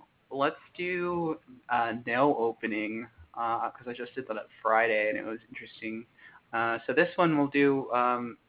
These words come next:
yeah, very quick scenes, uh, three scenes, a game, another three scenes,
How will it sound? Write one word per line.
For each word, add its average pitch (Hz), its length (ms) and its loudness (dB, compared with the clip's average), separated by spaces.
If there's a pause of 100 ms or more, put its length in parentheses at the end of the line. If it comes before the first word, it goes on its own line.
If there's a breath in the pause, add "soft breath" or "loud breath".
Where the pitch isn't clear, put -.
yeah, 113 220 0
very 120 240 -2
quick 139 220 -8 (140)
scenes, 123 360 -2 (440)
uh, 110 260 0 (140)
three 139 340 2
scenes, 143 460 2 (120)
a - 60 -16
game, 131 560 0 (140)
another 117 220 -4
three 123 300 -6
scenes, 123 460 -4